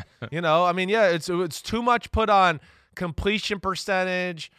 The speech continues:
Speaker 2: and just touchdown passes. You get too much of credit for that at time. I mean, yeah, it was a nice play to Raheem Mostert, but you and me could have thrown that. Come on. You know, so th-, that's, th-, there is, context does matter, and you certainly knew who the better quarterback was on the field in the game yesterday.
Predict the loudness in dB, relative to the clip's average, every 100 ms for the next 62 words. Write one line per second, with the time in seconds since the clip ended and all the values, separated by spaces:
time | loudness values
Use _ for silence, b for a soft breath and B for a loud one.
0 | b b -2 0 -2 -4 -4 -6 -4 -4
1 | -2 0 0 0 0 0 0 -6 -8 -8
2 | -6 -6 -6 -8 -4 -2 -2 -4 -8 -14
3 | 0 2 2 -2 -2 -2 -2 -4 -4 -4
4 | -6 -6 -6 b b b 0 4 4 2
5 | -4 -4 -4 0 0 0 0 0 2 4
6 | 2 2 0 0 0 0 -4 -2 -4 -2
7 | -2 -2 -8 -6 -8 -4 -4 -4 -6 -8
8 | -10 -4 -2 -2 -6 _ _ _ -8 -4
9 | -4 0 2 2 2 -2 -2 -4 -6 -12
10 | -12 -6 -2 -2 -2 -6 -4 0 0 0
11 | -8 -4 -6 -4 0 2 2 -2 -4 -6
12 | -8 -8 -4 -4 -4 -4 -2 -2 -2 -2
13 | -2 -2 -2 -2 -4 -2 -6 -6 -10 -8
14 | -6 -6 -10 -10 -10 -10 -14 -16 -16 -18